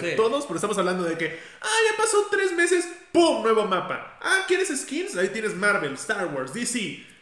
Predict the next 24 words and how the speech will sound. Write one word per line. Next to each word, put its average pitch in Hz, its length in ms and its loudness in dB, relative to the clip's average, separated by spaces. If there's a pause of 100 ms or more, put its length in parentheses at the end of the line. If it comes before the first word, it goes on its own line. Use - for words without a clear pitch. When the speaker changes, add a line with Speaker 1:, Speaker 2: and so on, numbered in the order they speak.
(140)
Speaker 2:
Y 170 80 -8
Speaker 1:
Todo. - 140 2
Speaker 2:
todas 254 160 8
las 202 100 2
pinches 214 220 -6
franquicias 208 400 -4
que - 140 -6
se 202 100 -4
te 170 140 -6
ocurran. 196 420 0
Speaker 1:
Todo 151 100 0
Speaker 2:
Es 214 60 2
como 233 120 0
Speaker 1:
mundo 226 160 2
Speaker 2:
de, 220 40 -2
Speaker 1:
quiere 220 160 0
trabajar 185 400 -2
Speaker 2:
"Verga, 196 140 0
Speaker 1:
con, 165 100 0
Speaker 2:
güey, 135 180 -4
qué - 80 -10
Speaker 1:
con 139 120 -6
Speaker 2:
pedo". 196 220 -2
Speaker 1:
ellos. 117 100 -8